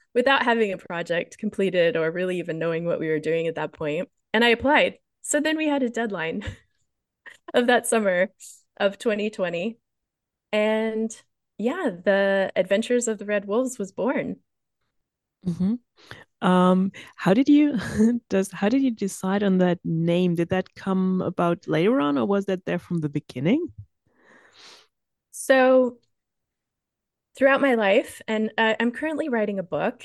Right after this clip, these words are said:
Speaker 1: and I've, I've recognized now that this, uh, idea or this theme of Little Red Riding Hood has permeated my life since I was about ten years old. And I now know this because I discovered an old play script that I wrote when I was that age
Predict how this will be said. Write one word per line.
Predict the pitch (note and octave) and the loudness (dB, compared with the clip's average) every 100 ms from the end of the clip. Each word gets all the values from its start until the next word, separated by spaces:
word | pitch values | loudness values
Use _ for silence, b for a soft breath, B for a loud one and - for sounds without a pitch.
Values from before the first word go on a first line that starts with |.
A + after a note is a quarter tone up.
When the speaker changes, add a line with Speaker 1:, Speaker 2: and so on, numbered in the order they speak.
| - | -4
Speaker 1:
and | G3+ | 2
I've, | G3 F#3+ - | 2 0 -6
I've | G3 F#3 | -6 -2
recognized | G3+ G3 G3+ F#3+ F#3 F3 F3 - | -2 -2 -4 -4 -2 -2 -2 -4
now | F#3+ F3+ E3 F3 | -4 -2 0 0
that | F#3+ E3+ - | 2 2 0
this, | F#3 - - - - | -6 -6 -10 -12 -10
uh, | E3+ E3 E3 - - _ G3 | -10 -8 -10 -12 -14 _ -4
idea | F3+ F3+ F3 F#3 | -2 0 2 2
or | F3 | 0
this | E3 - - | -2 -6 -6
theme | G3 E3+ F#3 F#3+ - | -4 -2 -4 -6 -2
of | F3+ E3 D#3+ - | 0 0 -2 -8
Little | F#3+ F#3 F3 | 0 2 4
Red | E3+ - | 2 0
Riding | E3+ E3+ E3 | -2 -2 -4
Hood | D3+ D3+ E3 E3+ _ - | -2 -2 -2 -6 _ -6
has | F#3+ F#3 | -4 -2
permeated | - G#3+ G3+ F#3+ F3 E3+ | 0 2 2 2 0 -2
my | E3+ | -4
life | D#3+ D3+ D#3+ - | -2 -2 -4 -10
since | - G3+ D#3+ - | -4 -4 -4 -2
I | F3+ | 0
was | F3+ F3+ | 0 -2
about | E3 - | -4 -6
ten | - F3 | -6 -6
years | E3 D3+ D3+ | -4 -4 -4
old. | C#3 - - _ - | -4 -4 -8 _ -6
And | F3+ | -2
I | F#3 | 0
now | G3 G#3 - | 0 0 0
know | A3+ F3+ | 0 2
this | E3+ - | -2 -6
because | E3 E3+ | -10 -6
I | E3 | -6
discovered | D#3+ D#3+ F3+ E3 E3 | -6 -6 -6 -4 -4
an | D#3 | -4
old | - D#3 | -4 -6
play | - E3 | -6 -8
script | - - - _ _ _ | -8 -8 -10 _ _ _
that | E3 D#3 | -6 -4
I | |
wrote | D3 D3+ - - | -2 -2 -2 -4
when | - E3+ | -6 -6
I | |
was | D#3+ D#3 | -6 -6
that | D3 | -6
age | - D#3 - - | -4 -6 -8 -12